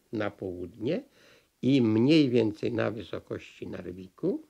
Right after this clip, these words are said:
okręty po dwóch dniach takiej wędrówki zaczęły się rozładowywać. Z tym, że Chenonceau i Colombie zawinęły do portu Harstatt, natomiast Meksyk wszedł we fiordy głębiej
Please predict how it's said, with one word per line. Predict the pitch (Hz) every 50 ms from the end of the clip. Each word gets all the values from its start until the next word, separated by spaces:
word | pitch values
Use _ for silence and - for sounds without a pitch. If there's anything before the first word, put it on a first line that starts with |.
| - -
okręty | 147 123 - - 123 120 127 131 127 - - 190 196
po | - - 143 135 110 - - _ _
dwóch | - 104 98 123 135 110 - - 107
dniach | 98 107 107 107 98 85 - -
takiej | - 95 - - 107 101
wędrówki | 95 101 98 95 95 95 95 90 - _ _ _ - 208 277 294 - _ -
zaczęły | - - 131 - - 151 175 170 -
się | - 160
rozładowywać. | 156 127 123 123 107 107 101 90 92 - - - -
Z | - - -
tym, | 160 156 143 113
że | 98 101 95 - - _ _ _ - _ _ - -
Chenonceau | 151 143 139 127 120 110 - - - 113 95 - - _
i | 123 107 101
Colombie | - - 117 107 107 104 101 92 87 92 87 - - -
zawinęły | - - 107 104 101 101 101 98 95 95 92 92
do | 87 101 -
portu | - _ 113 107 107 104 _ - - - - -
Harstatt, | _ - 101 92 - - - - - 180 - - _ _ _ _ _ _ _ - - _ -
natomiast | - - - 135 113 107 95 - -
Meksyk | - - 123 - - - - 190 - - - _ _ _ _ _ _ _ _ _ _ _ _ _ - 104 98 92 95 - - - -
wszedł | _ - - - - 165 147 101 95
we | 85 117
fiordy | - - 135 127 113 98 - - 117
głębiej | 98 92 117 110 120 135 139 131 135 165 214 226 233